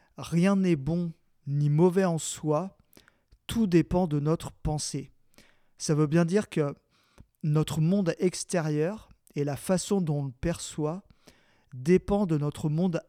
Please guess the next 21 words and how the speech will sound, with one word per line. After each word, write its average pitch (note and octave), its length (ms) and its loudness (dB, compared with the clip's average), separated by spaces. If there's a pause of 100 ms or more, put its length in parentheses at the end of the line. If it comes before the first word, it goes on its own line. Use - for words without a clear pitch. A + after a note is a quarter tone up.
intérieur, C#3 720 -6 (200)
dépend F3 520 0
de D#3+ 240 -2 (800)
comment F#3 340 4
nous D3+ 280 0
entretenons F3+ 800 -2 (160)
notre D#3 380 0
mental. C3 460 -8 (1080)
Euh, A#2+ 220 -8 (460)
il D#3+ 120 -2
faut F#3+ 140 2
savoir G3+ 320 0
que D3+ 300 -2 (560)
le D3+ 200 0
cerveau F3 760 0 (320)
traite - 480 -4 (140)
quatre G3+ 200 -2
cents - 180 -2
millions E3+ 420 0
de D3 160 -2
bits C#3+ 340 -8